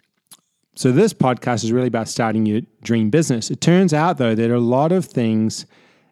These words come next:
that are worth reflecting on when you start one of these, um, you start your business. And it also turns out that starting your dream business is a lot like a surf trip to a tropical island.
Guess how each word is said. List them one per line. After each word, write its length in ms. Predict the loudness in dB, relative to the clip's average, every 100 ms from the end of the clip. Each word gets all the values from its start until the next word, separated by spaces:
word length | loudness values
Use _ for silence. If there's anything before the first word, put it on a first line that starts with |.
| _
that 380 | -4 -2 -2 -4
are 80 | -2
worth 320 | 0 0 0
reflecting 580 | -4 -2 -4 -2 -2 0
on 440 | 0 -2 -4 -6 -10 -6
when 260 | -2 -2
you 60 | -2
start 480 | -4 -4 -2 -2 -4
one 180 | -4 -4
of 140 | -4
these, 500 | -6 -6 -6 -6 -12 -12
um, 520 | -10 -8 -8 -8 -8 -10
you 100 | -12
start 300 | -8 -6 -4
your 120 | -6
business. 540 | -4 -6 -4 -4 -6 -14 _ _ _ _ -6
And 280 | -2 0 2
it 80 | 2
also 460 | 2 2 0 0
turns 460 | 0 -2 0 0 -2
out 500 | -4 -4 -6 -8 -12
that 460 | -10 -6 -4 -6 -6
starting 320 | -2 0 2
your 80 | 2
dream 240 | 0 0
business 300 | 0 -2 -4
is 160 | -4 -4
a 80 |
lot 340 | -4 -2 -4 -6
like 520 | -8 -8 -10 -12 -20 _ _ _ _ -8
a 60 | -4
surf 360 | -2 -2 -2
trip 360 | -4 -6 -6 -8
to 180 | -4 -4
a 60 |
tropical 640 | -4 -6 -8 -8 -8 -8 -8
island. 400 | -4 -4 -4 -8